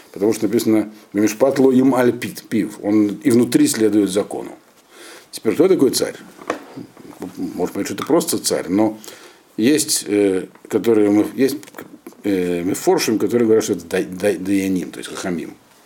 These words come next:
И малка дайна, так есть такие, которые переводят. Из дальнейшего будет ясно, потому что ч-, э, потом будут еще пасуки про царя, там будут пасуки, где царем, под царем явно имеется в виду Всевышний Ашем.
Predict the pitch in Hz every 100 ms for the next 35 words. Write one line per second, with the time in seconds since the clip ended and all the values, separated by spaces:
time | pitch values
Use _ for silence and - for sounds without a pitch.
0 | _ _ - - - _ 101 95 107 104
1 | 90 82 82 69 - - - - - -
2 | - - - - - - - - - _
3 | _ - - - - 104 123 123 165 220
4 | 143 113 90 92 82 71 - 76 - 98
5 | 110 - - - 98 90 104 98 87 -
6 | - - 123 107 104 110 120 104 - 101
7 | 98 95 95 - 117 175 233 - - -
8 | - _ - 98 113 110 120 139 110 107
9 | 113 113 131 123 120 - 117 - 113 110
10 | 113 120 120 107 104 101 - 98 92 101
11 | - 147 - - - - - - -